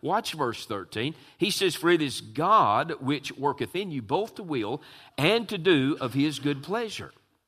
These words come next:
While we're working out this salvation, while we're bearing fruit, while we're growing, God's working in us. He works in us. He works through us. He works with us.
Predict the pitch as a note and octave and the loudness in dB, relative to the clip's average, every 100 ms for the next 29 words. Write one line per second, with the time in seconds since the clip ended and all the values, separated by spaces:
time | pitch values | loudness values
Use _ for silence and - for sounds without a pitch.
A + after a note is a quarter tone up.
0 | _ _ _ _ _ _ _ - - D3+ | _ _ _ _ _ _ _ -20 2 6
1 | D3+ E3+ D3+ F3+ A3 G3 E3+ F#3 A3 D#3 | 6 6 4 6 6 4 2 6 6 6
2 | - - - _ _ _ _ C#3 - D3+ | 2 -12 -20 _ _ _ _ -2 2 6
3 | B2+ C#3+ F3+ D3 C#3 D#3+ F#3 F#3 F#3 C#3+ | 6 6 2 2 4 6 6 6 4 0
4 | - - G#3 F3+ - C#3 D3+ C#3+ C#3 G3+ | -4 4 6 6 2 -2 -2 -2 4 6
5 | A3+ E3+ A2 - - _ - C3 E3+ F3 | 8 6 0 -12 -20 _ -6 2 8 10
6 | D#3 A#2 - - A2 B2+ D3 - A#2+ A2+ | 8 6 -8 -12 -6 2 2 2 -4 -4
7 | C3+ D#3+ A2 - - - - _ _ _ | -8 -8 -10 -10 -12 -12 -18 _ _ _
8 | _ _ - D3+ D#3+ - - F3+ F#3 C3 | _ _ 0 2 4 2 2 2 4 0
9 | C#3+ B2+ D3 - - F3+ G3 C3 C#3 C3 | 0 0 -2 -4 -2 2 2 2 -2 -2
10 | D3+ - D3 F#3+ D3+ | -4 -2 2 2 0